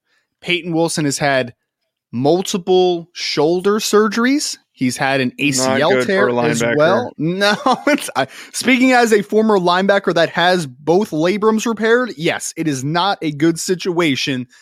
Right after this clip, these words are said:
Speaker 1: to have bad shoulders as a linebacker. So he's got multiple shoulder, shoulder tears. I believe they were both labrums. He also has an A C L tear.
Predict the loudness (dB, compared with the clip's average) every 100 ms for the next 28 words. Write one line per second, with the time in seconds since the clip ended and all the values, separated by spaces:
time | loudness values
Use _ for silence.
0 | _ _ -2 0 0 -2 -2 -2 -2 -4
1 | -6 -6 -6 -6 -8 -12 -14 -10 -8 -2
2 | -2 0 0 0 -4 -6 -2 -2 0 -2
3 | -4 -6 -4 -4 -4 -2 0 -2 -4 -6
4 | -2 -2 -2 -4 -2 -2 0 -2 -2 -8
5 | -14 _ _ _ _ _ 0 2 2 0
6 | 0 0 0 0 2 2 2 0 0 0